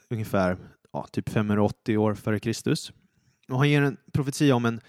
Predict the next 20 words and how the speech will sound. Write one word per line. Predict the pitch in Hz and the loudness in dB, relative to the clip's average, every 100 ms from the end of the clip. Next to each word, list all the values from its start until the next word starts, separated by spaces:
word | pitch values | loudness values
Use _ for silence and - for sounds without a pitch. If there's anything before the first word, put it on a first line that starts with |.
| _ | _
barnamassaker | - 104 180 139 113 110 113 - 185 120 - - - - _ _ _ _ _ - | -12 4 8 8 6 4 2 2 2 2 -2 -12 -12 -18 _ _ _ _ _ -8
i | 120 | -2
Jeremia | 107 104 104 101 | 0 0 0 -4
trettioett | - 107 104 98 | -4 -4 -4 -6
femton. | - 98 - - 117 - _ | -6 -8 -8 -10 -12 -20 _
Och | 120 | 4
Rakel | 131 147 - 117 | 6 6 4 0
kommer | - 110 | 0 -2
bli | 104 | -2
då | 101 98 | -2 -2
en | |
symbol | - 110 101 127 104 | -4 -4 2 4 2
för | 98 | 0
Betlehem, | 120 - 117 117 101 - - | -2 -2 -4 -4 -6 -12 -10
eftersom | 120 101 107 98 | -6 -4 -4 -4
hon, | 107 104 - - | -8 -10 -10 -10
hon | 113 101 | -6 0
begravs | 107 123 - - | 4 4 2 -2
i | |
Betlehem. | 92 92 - | -4 -4 -8